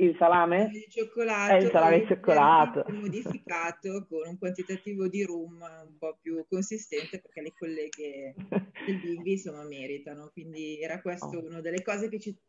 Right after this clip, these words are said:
Speaker 2: facevamo noi in gruppo per <laughs> a fine serata, per caricarci.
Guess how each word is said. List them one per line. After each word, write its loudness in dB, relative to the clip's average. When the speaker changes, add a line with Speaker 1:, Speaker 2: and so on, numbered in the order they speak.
Speaker 2:
facevamo -8
noi -6
in 0
gruppo -4
per -10
<laughs> -10
a -4
fine -10
serata, -8
per -14
caricarci. -14